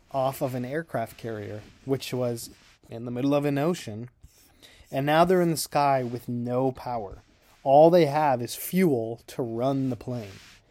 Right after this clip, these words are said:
And when that goes out, they're shit out of luck. So they're convinced they're going to die because they don't know where they are anymore.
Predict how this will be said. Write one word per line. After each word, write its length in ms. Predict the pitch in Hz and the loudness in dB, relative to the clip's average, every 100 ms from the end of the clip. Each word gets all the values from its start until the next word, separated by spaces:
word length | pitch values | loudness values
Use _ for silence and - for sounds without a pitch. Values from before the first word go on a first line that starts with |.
| - _ _ - | -20 _ _ -12
And 160 | 139 | -8
when 100 | 120 | -4
that 180 | 139 180 | 0 2
goes 200 | 175 135 | 4 4
out, 300 | 131 123 120 - _ _ - | 4 4 2 -6 _ _ -12
they're 100 | 113 | -12
shit 300 | - 180 170 | -2 0 0
out 140 | 101 | -2
of 60 | 98 | -10
luck. 360 | 101 101 _ _ _ _ _ _ _ _ _ _ | -16 -20 _ _ _ _ _ _ _ _ _ _
So 200 | - 156 | 0 2
they're 220 | 139 190 | 4 2
convinced 480 | 202 190 160 156 - | 2 2 2 0 0
they're 120 | 151 | -2
going 260 | 135 131 131 | -2 -2 -4
to 60 | 117 | -4
die 360 | 120 120 120 | -4 -4 -4
because 420 | 113 110 117 113 - | -6 -8 -8 -10 -12
they 300 | 117 120 160 | -10 -2 0
don't 220 | 185 180 | 2 0
know 200 | 143 143 | 0 0
where 400 | 135 127 117 120 | 0 0 -2 -2
they 200 | 117 113 | -2 -4
are 300 | 110 101 98 | -4 -6 -8
anymore. 460 | 101 110 104 - | -12 -18 -20 -20